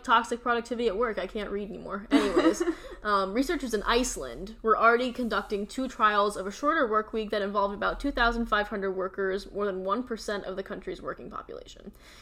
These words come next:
Speaker 1: They found that the experiment was an overwhelming success. Workers were able to work less, get paid the same, while maintaining productivity and improving we-, personal well-being.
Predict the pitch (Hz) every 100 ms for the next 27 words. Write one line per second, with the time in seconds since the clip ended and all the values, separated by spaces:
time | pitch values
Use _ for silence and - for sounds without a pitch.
0 | - - 202 226 214 214 - 190 190 -
1 | 247 247 - 247 233 - 196 180 180 -
2 | - 175 - 202 226 220 247 220 202 202
3 | 208 202 - 277 269 190 - - 226 226
4 | 208 208 202 269 254 247 220 196 208 208
5 | 208 208 - - - - 254 220 - 208
6 | 208 196 190 202 202 202 180 180 - 185
7 | - - - 127 165 127 156 - - -
8 | - - - - - - - 76 50